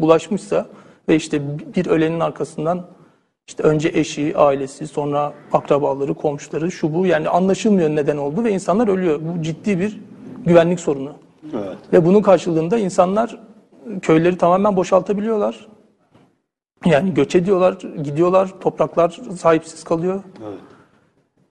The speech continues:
Speaker 1: Ve bir şekilde bu şey olmalı, engellenmeli. Ee, ve bu, bu yöntemlerden bir tanesi, e, ceset yakmaya müsaade etmek.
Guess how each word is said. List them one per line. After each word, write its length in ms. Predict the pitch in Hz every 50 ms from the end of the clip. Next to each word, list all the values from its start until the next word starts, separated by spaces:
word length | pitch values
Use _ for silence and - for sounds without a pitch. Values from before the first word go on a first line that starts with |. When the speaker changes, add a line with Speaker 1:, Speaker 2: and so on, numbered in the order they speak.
| _ - 226
Speaker 1:
Ve 180 | 165 180 180 170
bir 60 | 190
şekilde 360 | - 214 196 - 190 233 214
bu 240 | 262 262 254 262 - - - - 233
şey 160 | - 220 208
olmalı, 340 | 190 165 151 139 131 127 - - - - _ _ _ _ _ _ _ _ _ _ _ _ _ _ _ _ -
engellenmeli. 720 | 180 170 180 180 175 165 165 156 151 147 143 139 151 - - - - - _ _ _ _ _ _ _ _ _ _ _ _ _ _ _ _ _ _ _ _ _ _ _ _ _ _ _ _ _ _ _ _ -
Ee, 60 | 156 147 143 143 143 151
ve 200 | 185 214 233 214 - - - - _ _ _ _ _ _ _ _ _ _ _ _ _ _ _ _ _
bu, 420 | 220 233 175 160 180 190 190 190 175
bu 80 | 190
yöntemlerden 680 | 202 196 185 180 190 180 180 180 180 160 180 180 185 185
bir 60 | 180
tanesi, 540 | - 165 147 143 139 135 - - 123 120 - - _ _ _ _ _ _ _ _ _ _ _ _ _ _ _ _ _ _ _ _ _ _ -
e, 40 | 170 151 147 151 151 151 151 139
ceset 380 | - 160 156 - 170 165 - -
yakmaya 360 | 143 143 - - 170 185 202
müsaade 380 | 190 175 - - 165 165 165
etmek. 420 | 147 - - - 196 208 - -